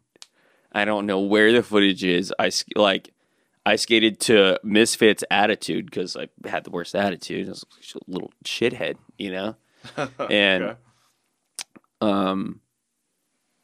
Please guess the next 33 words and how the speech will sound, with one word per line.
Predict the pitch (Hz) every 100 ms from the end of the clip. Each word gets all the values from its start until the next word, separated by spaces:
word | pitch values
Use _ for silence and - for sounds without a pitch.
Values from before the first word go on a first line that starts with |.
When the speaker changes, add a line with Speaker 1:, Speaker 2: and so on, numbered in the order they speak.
| _ _ _ _
Speaker 1:
I | - 107
was, | 104 104
like, | 101
ollieing | - 95 101 113 113
off | 107 107 98 92 - -
dugouts | 104 104 110 92 90 - -
in | 104 101
Vestavia, | 98 95 - 95 104 104 90 90 87 85 - _
uh, | - - _ _ _ _ _ -
at | 113
an | 104
elementary | 90 98 101 101 101
school, | - 101 95
like, | 95 -
ollieing | 107 107 120
off | 127 -
dugouts. | 110 120 139 127
My | 113
ollies | 104 104 127
used | 131
to | -
be, | 120
like, | 98 -
"Ollie," | 104 120 160 -
and | 113
I |
would | 113 104
just | 104 -
nosedive | 98 101 110 98 85 80 - _ _ _ -
and | 117 104
land, | 104 98 98
like, | 104 101 - _ _ _
straight | - - 117 104 -